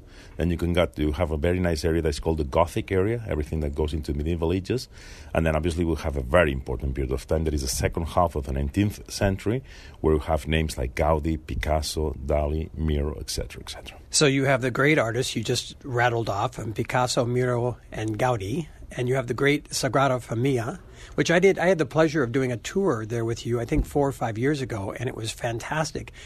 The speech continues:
Speaker 2: Um, how much time do you need for these different museums?
Speaker 1: Well, at least, uh, uh, we count in general, general speaking, you ne-, you need at least, uh, like, one hour, one hour and a half for each museum, right? But the Sagrada Familia is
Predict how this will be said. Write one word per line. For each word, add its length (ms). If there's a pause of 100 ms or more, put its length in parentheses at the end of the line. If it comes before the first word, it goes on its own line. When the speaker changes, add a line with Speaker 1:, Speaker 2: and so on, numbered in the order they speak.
(280)
Speaker 2:
Um, 220
how 160
much 160
time 240
do 80
you 80
need 260
for 180
these 220
different 300
museums? 600 (600)
Speaker 1:
Well, 160
at 80
least, 280
uh, 360 (280)
uh, 220
we 120
count 360
in 100
general, 440
general 240
speaking, 400
you 100
ne-, 160
you 140
need 160
at 100
least, 300
uh, 80
like, 220
one 180
hour, 260
one 160
hour 100
and 100
a 60
half 220
for 140
each 200
museum, 560
right? 140
But 80
the 80
Sagrada 240
Familia 240
is 100